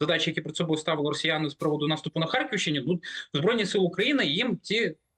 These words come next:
цю історію зірвали. Ну, тому що просування на Харків, на щастя, зараз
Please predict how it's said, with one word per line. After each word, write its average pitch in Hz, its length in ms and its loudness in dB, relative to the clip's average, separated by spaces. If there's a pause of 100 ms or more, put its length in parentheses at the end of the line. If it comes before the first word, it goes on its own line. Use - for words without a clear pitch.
(460)
цю - 120 -2
історію 185 340 4
зірвали. 135 400 2
Ну, 180 100 2
тому 175 200 0
що 139 200 -2 (380)
просування 190 420 2
на 160 80 0
Харків, 156 380 -4
на 151 80 -2
щастя, 135 380 -2
зараз 123 340 -2